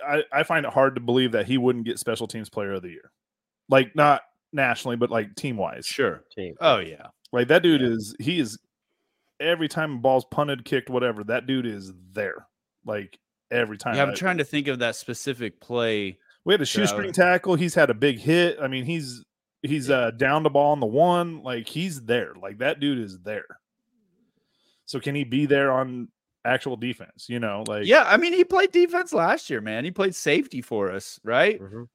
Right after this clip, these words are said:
Speaker 1: Is he big
Speaker 2: Um,
Speaker 1: enough to move into the linebacker spot?
Speaker 2: I think he's good enough to be in that hybrid spot for
Speaker 3: Yeah.
Speaker 2: sure. He's a great hybrid, you know, 'cause he's a big safety, you
Speaker 1: Do you
Speaker 2: know?
Speaker 1: think, <sighs> this is
Speaker 2: Let me
Speaker 1: just
Speaker 2: look,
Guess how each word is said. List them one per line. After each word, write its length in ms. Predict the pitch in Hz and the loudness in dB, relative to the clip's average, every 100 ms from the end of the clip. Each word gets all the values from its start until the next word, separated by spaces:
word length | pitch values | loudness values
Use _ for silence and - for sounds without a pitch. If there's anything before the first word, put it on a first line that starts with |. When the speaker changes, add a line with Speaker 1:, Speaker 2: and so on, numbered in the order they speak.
| - | -6
Speaker 1:
Is 180 | 127 127 | 2 4
he 60 | 127 | 6
big 180 | - - | 6 4
Speaker 2:
Um, 40 | |
Speaker 1:
enough 180 | 170 156 | 2 -2
to 80 | 156 | -2
move 180 | 156 | -2
into 140 | 160 143 | -2 -2
the 40 | |
linebacker 400 | 127 139 151 170 | -2 -4 -4 -4
spot? 320 | 170 196 240 - _ _ _ _ _ 131 | -4 -4 -6 -10 _ _ _ _ _ 0
Speaker 2:
I 120 | 165 | 0
think 200 | 196 190 | 0 -8
he's 220 | 190 147 | -8 -4
good 180 | 160 156 | -2 0
enough 260 | 151 151 - | 0 -2 -2
to 100 | 139 | -6
be 300 | 127 139 139 | -4 -2 -2
in 180 | 131 127 | -2 -4
that 240 | 117 95 | -6 -6
hybrid 440 | 113 156 208 127 | -4 -2 -2 -6
spot 460 | - - 90 104 151 _ - | -10 -12 -8 -6 -8 _ -14
for 140 | 85 110 | -12 -10
Speaker 3:
Yeah. 160 | 104 | -8
Speaker 2:
sure. 340 | 98 165 - - _ _ _ _ _ - | -6 -6 -8 -14 _ _ _ _ _ -10
He's 180 | 196 175 | -8 -6
a 60 | |
great 340 | 117 131 139 101 | -4 0 0 -2
hybrid, 640 | 107 107 107 73 64 _ _ _ _ _ _ _ | -6 -4 -6 -12 -20 _ _ _ _ _ _ _
you 140 | 117 | -8
know, 300 | 117 110 113 | -4 -4 -4
'cause 260 | - 160 139 | -6 -6 -6
he's 200 | 185 226 | -6 -2
a 80 | 190 | -2
big 340 | - 147 147 | 2 0 0
safety, 640 | - 120 143 190 - 65 _ _ _ _ - - | -8 -6 -6 -8 -14 -18 _ _ _ _ -20 -14
you 100 | 120 | -6
Speaker 1:
Do 140 | 117 120 | 0 0
you 60 | |
Speaker 2:
know? 60 | 143 | 0
Speaker 1:
think, 240 | 269 233 _ - | -6 -10 _ -18
<sighs> 340 | - 156 147 _ _ _ _ _ _ - _ | -14 -14 -16 _ _ _ _ _ _ -20 _
this 180 | 151 143 | 4 4
is 80 | 139 | 4
Speaker 2:
Let 60 | |
me 60 | 135 | 2
Speaker 1:
just 100 | 131 | 2
Speaker 2:
look, 180 | 135 | 0